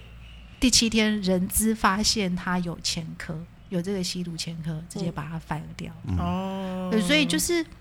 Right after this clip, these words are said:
Speaker 1: 呃，可是他，他觉得啦，就是说，他就是心没有办法脱离那个东西，
Speaker 2: 嗯。
Speaker 1: 所以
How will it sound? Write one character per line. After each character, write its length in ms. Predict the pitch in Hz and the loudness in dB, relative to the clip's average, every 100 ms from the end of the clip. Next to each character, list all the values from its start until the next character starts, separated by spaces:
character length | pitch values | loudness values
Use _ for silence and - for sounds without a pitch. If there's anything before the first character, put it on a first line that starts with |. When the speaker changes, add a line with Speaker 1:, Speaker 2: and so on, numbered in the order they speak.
| - - - - - - - | -12 -12 -10 -20 -20 -18 -4
Speaker 1:
呃， 640 | 214 196 190 185 180 185 180 - - - - - - - - - - - - | -2 0 -2 -2 -2 -2 -6 -8 -10 -10 -12 -16 -20 -20 -20 -20 -20 -20 -8
可 120 | - 240 | 0 4
是 100 | 311 | 6
他， 220 | 330 330 | 6 4
他 240 | - 320 | 6 4
觉 360 | 285 - 196 185 | 6 2 2 2
得 140 | 196 | 2
啦， 220 | 185 170 175 | 2 0 0
就 100 | 233 | 0
是 80 | 254 | 0
说， 340 | 247 240 233 233 - - - - - - - | 4 4 4 2 -8 -18 -18 -18 -18 -8 0
他 140 | 302 | 4
就 100 | 302 | 4
是 180 | 302 302 | 4 4
心 480 | - - - 254 254 | 6 8 6 6 4
没 120 | 220 | 4
有 120 | 185 | 4
办 220 | 165 202 175 | 4 4 2
法 240 | 165 - - - - - | -2 -2 -14 -20 -20 2
脱 280 | - 226 208 | 4 6 6
离 180 | 185 170 | 2 0
那 120 | 185 | 0
个 80 | 170 | 0
东 220 | 160 160 | 0 0
西， 220 | - 156 | -2 -2
Speaker 2:
嗯。 100 | 98 | -2
Speaker 1:
所 200 | 82 226 | 2 4
以 180 | 269 262 | 4 4